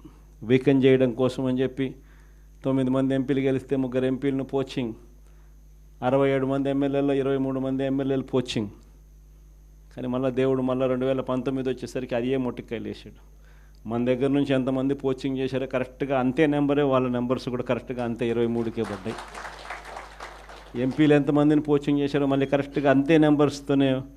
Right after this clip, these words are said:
వాళ్ళ నెంబర్లు కూడా కట్టడి అయ్యాయి. అంటే నేను చెప్పేది ఎందుకు చెప్తా ఉన్నానంటే ఈ విషయాలు అందరూ కొత్త వాళ్ళే. కొత్తదనానికి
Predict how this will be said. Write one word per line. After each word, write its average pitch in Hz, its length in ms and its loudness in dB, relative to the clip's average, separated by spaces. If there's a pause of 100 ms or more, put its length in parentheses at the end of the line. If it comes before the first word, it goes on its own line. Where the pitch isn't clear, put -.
(340)
వాళ్ళ 120 200 0
నెంబర్లు 123 340 -2
కూడా 120 160 -6
కట్టడి 107 340 -8
అయ్యాయి. 104 240 -14 (2000)
అంటే - 180 -8
నేను 131 140 -2
చెప్పేది 170 360 0
ఎందుకు 165 220 -2
చెప్తా 151 260 -6
ఉన్నానంటే 127 480 -6
ఈ - 20 -6
విషయాలు 127 560 -10 (600)
అందరూ 131 280 -8
కొత్త 123 300 -8
వాళ్ళే. 110 280 -6 (2000)
కొత్తదనానికి 151 1120 -4